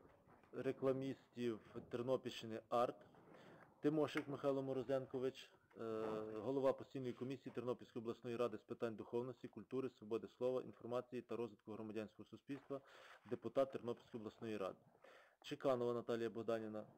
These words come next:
заступник директора з наукової роботи Тернопільського обласного краєзнавчого музею. Шарган Любов Ярославівна, головний спеціаліст відділу, е, культури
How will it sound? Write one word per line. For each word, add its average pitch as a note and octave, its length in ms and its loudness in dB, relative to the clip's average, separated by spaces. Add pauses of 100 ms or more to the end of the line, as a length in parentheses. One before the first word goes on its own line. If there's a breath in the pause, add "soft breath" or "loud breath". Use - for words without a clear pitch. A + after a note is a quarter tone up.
заступник B2 480 -6
директора A#2 380 0
з G2+ 60 -12
наукової G#2+ 360 -2
роботи A#2+ 320 -2
Тернопільського A2 560 -6
обласного B2 420 -6
краєзнавчого G#2+ 580 -4
музею. G2 420 -4 (680 loud breath)
Шарган B2 480 2 (140)
Любов A2 320 -2
Ярославівна, G#2+ 680 -2 (160)
головний A#2+ 260 -4
спеціаліст A#2 560 -8
відділу, G#2+ 460 -6 (360)
е, G#2+ 140 -8
культури D3 540 0